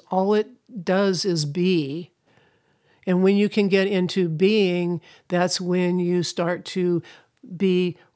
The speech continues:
moving along with truth and not so swayed by facts. Now, facts are necessary. We live in a material world. There's always going to be facts. We can't live without facts. Whether the facts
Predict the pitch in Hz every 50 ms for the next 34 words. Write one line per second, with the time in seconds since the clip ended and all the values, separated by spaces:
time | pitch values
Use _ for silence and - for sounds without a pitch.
0 | - - - 262 277 233 196 226 240 220 247 233 220 214 208 202 196 190 190 185
1 | 180 180 165 - - - - 254 240 202 185 180 151 - - 196 185 190 196 202
2 | 214 214 220 214 - 202 - - - 208 202 202 190 - - - 220 208 214 226
3 | 220 220 220 190 175 165 160 160 160 160 - - 175 160 147 143 120 - - -
4 | - - - _ _ _ - - - - _ _ 208 208 220 - - - - 240
5 | 247 262 262 - - 254 240 226 214 202 202 202 - - 240 196 - - - 190
6 | 180 170 170 170 170 170 185 196 196 185 202 214 208 240 226 220 220 214 220 -
7 | - 208 202 196 196 196 190 185 180 170 165 175 185 180 175 165 - - - -
8 | - _ _ - - - - - - _ _ - 185 170 - - 202 196 214 202
9 | 208 202 185 - 190 180 175 170 165 170 165 160 - - 180 165 160 151 - -
10 | - 202 196 202 - - 214 202 196 208 196 214 240 226 202 208 190 - 190 165
11 | 175 - - - - - - - - 190 - - - - _ _ _ _ - -
12 | - _ - - _ 202 202 214 220 277 269 269 294 254 - - 226 202 202 196
13 | 196 - - - -